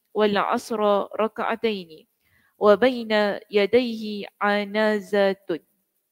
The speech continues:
Maksudnya, Adam meriwayatkan kepada kami, dia berkata. Syu'bah meriwayatkan kepada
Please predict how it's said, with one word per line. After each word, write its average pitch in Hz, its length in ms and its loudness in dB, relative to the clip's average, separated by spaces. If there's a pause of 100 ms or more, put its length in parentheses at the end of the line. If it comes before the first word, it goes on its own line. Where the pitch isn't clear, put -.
(1300)
Maksudnya, 208 720 -2 (160)
Adam 294 320 0
meriwayatkan 254 800 0
kepada 208 320 2
kami, 208 560 -2
dia 208 160 0
berkata. 180 560 -6 (240)
Syu'bah 240 800 0
meriwayatkan 214 880 0
kepada 202 320 -2